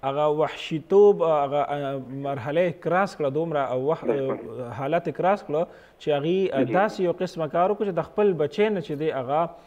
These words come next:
Speaker 1: لاسونه کټ کیږي په دې باندې چې یاره تا زما ګاډی خراب کړ. دومره هغه، ا، د زناورتوب حد طرف ته لاړ تقریباً، چې
Speaker 2: بالکل.
Speaker 1: انسان
Speaker 2: نو
Speaker 1: دومره لاړ شي، څنګه تاسو
Speaker 2: ځکه
Speaker 1: تعریف کوئ،
Speaker 2: علامه ابن
Speaker 1: فرمایي.
Speaker 2: جریر رحمت الله علیه فرمایي چې دا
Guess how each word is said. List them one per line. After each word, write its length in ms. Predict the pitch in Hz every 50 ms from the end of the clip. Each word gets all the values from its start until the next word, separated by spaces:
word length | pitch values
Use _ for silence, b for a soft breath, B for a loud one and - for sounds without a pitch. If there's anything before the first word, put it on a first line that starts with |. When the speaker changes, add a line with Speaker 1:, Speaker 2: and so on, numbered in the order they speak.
| B B B B B
Speaker 1:
لاسونه 480 | 131 135 143 139 135 - - 180 185 170
کټ 200 | - - 143 127 - -
کیږي 320 | - 175 175 156 156 151 135 -
په 60 | 143
دې 140 | 123 143 151 143
باندې 220 | 143 139 135 135 139 135
چې 60 | - 135
یاره 180 | 131 135 135 135
تا 160 | - 104 101 101
زما 140 | 120 117 113 117
ګاډی 180 | 135 147 151 143 -
خراب 240 | - 135 135 135 131 - -
کړ. 100 | 165 160 - B B B B B B 127 127 160
دومره 320 | 185 202 202 196 170 160 156 147
هغه، 260 | 147 135 131 139 147 156 160 160 - 131
ا، 140 | 135 131 127 123 120
د 20 | 135 135 135 135 135 131 B B B - 127 135
زناورتوب 600 | 151 160 165 170 170 170 165 - - 247 247 180 147
حد 100 | 202 196 202 -
طرف 260 | 170 151 143 - -
ته 80 | -
لاړ 180 | 123 120 110 110 110 - -
تقریباً، 340 | 117 - 131 135 131 147 160
چې 60 | 175
Speaker 2:
بالکل. 140 | - 170 151
Speaker 1:
انسان 380 | 147 135 - 170 170 170 -
Speaker 2:
نو 60 | 233
Speaker 1:
دومره 200 | - - - 180
لاړ 180 | 170 170 175 185
شي، 120 | 196 180
څنګه 300 | 160 156 175 165 160 -
تاسو 180 | - 170 160 190
Speaker 2:
ځکه 80 | 208 -
Speaker 1:
تعریف 320 | 170 170 185 233 - -
کوئ، 80 | - 170
Speaker 2:
علامه 300 | 156 160 170 180 180 175
ابن 60 | 165
Speaker 1:
فرمایي. 180 | 147 151 156
Speaker 2:
جریر 320 | 147 - 147 156 170 185 175 156
رحمت 300 | 143 - 147 135 131 -
الله 160 | 135 131 131
علیه 200 | 135 147 170 175
فرمایي 480 | 165 - 139 131 139 156 170 180 160 143 - - B B B B B B B _ -
چې 60 | 131 123 127
دا 80 | 151